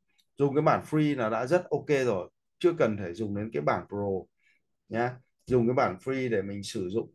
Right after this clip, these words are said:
à, những cái cơ bản nhất để mà tạo ra được cái nhân vật, à,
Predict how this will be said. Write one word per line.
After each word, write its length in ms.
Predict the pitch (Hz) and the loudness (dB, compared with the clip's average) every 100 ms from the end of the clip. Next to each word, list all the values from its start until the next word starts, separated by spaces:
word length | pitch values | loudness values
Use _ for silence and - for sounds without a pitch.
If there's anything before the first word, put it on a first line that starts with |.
| 101 98 | -14 -12
à, 120 | 98 | -10
những 120 | 113 120 | -8 -6
cái 120 | 123 | -2
cơ 120 | 135 | 0
bản 260 | 123 101 - | 2 0 0
nhất 160 | 143 160 - _ _ | 0 0 -4 _ _
để 180 | - 90 90 | -10 -8 -8
mà 100 | 92 | -2
tạo 240 | - 76 101 | 0 0 0
ra 220 | 117 113 | 0 0
được 100 | 104 | -4
cái 120 | - 113 | -6 -4
nhân 240 | 123 117 | -2 0
vật, 160 | 113 104 _ - - - | 0 0 _ -20 -20 -20
à, 120 | - | -12